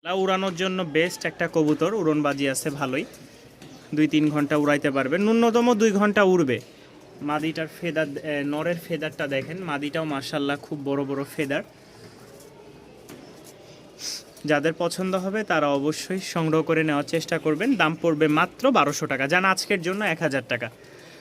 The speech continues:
শুধু আজকের জন্য এক হাজার টাকায় পেয়ে যাচ্ছেন এই পেয়ারগুলা। যাদের ভালো লাগবে, মাশাআল্লাহ কবুতরগুলা খুবই সুন্দর আর চমৎকার।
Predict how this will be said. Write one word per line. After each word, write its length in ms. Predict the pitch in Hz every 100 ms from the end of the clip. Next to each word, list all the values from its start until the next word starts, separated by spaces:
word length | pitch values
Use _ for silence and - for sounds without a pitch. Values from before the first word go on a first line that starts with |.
| -
শুধু 220 | - 190
আজকের 380 | 202 196 - 208
জন্য 240 | 214 220
এক 180 | 214 170
হাজার 240 | 175 170 175
টাকায় 240 | 185 185
পেয়ে 220 | 180 165
যাচ্ছেন 360 | 151 147 - 208
এই 100 | 170 143
পেয়ারগুলা। 440 | 156 139 131 123
যাদের 300 | 131 139 143
ভালো 260 | 139 165 190
লাগবে, 280 | 190 190 240
মাশাআল্লাহ 680 | 160 147 - 165 160 196 - - - - - - - - - - -
কবুতরগুলা 560 | 165 156 165 175 165 185
খুবই 380 | 185 - 220 233
সুন্দর 380 | - 180 160 160
আর 80 |
চমৎকার। 560 | 156 175 160 143 - 123